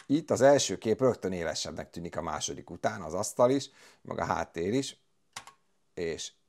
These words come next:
ez a nyitottabb rekesz, tehát sokkal kisebb a mélységélesség. De megnézzük egy másik variációt. Itt nagyjából itt van az élesség az asztal elején, de még ez az edény is, ö,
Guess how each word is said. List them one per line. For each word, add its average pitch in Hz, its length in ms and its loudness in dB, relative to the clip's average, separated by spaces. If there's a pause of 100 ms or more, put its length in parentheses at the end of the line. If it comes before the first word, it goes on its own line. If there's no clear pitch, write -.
ez - 300 -8
a 80 400 -6
nyitottabb 82 560 -6
rekesz, 107 280 -4
tehát - 160 -10
sokkal 151 380 0
kisebb 87 320 -8
a 90 40 -6
mélységélesség. 87 960 -4 (580)
De - 360 6
megnézzük 127 460 2
egy 98 100 0
másik 104 380 -2
variációt. 98 840 0 (340)
Itt - 200 -8
nagyjából 107 640 6
itt 117 180 0
van 95 140 0
az 80 140 -4
élesség 85 440 -2
az 76 100 -4
asztal 80 360 -4
elején, 113 500 0
de 156 240 2
még 120 260 2
ez 98 120 4
az 95 120 -2
edény 82 460 0
is, - 180 -8
ö, 85 460 -8